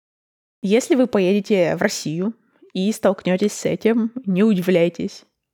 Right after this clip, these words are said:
Просто люди все время куда-то торопятся и не хотят ждать даже ни секунды, <laughs> чтобы пропустить вас. Есть даже такая поговорка: «Кто не успел, тот опоздал». Так что это у нас в менталитете.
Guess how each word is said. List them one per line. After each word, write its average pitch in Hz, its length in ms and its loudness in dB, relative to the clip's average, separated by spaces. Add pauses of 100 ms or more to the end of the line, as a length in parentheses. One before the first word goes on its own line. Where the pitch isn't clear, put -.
(200)
Просто 202 680 2
люди 185 440 0
все - 240 -4
время 180 320 0
куда-то 175 380 -4
торопятся 233 880 0
и 180 140 0
не 226 160 2
хотят 165 400 0
ждать 175 400 -2
даже 180 340 0
ни 165 120 -6
секунды, 226 760 -2
<laughs> 214 240 -2
чтобы 208 400 0
пропустить 180 640 -4
вас. 156 300 -2 (760)
Есть 233 160 2
даже 220 220 2
такая 196 340 -2
поговорка: 170 960 0
«Кто - 240 0
не 165 120 -2
успел, 226 540 -2 (240)
тот 202 200 0
опоздал». 170 560 0 (640)
Так 170 220 0
что 233 420 0
это 180 240 2
у 160 100 2
нас 170 220 -2
в - 60 -16
менталитете. 160 840 -2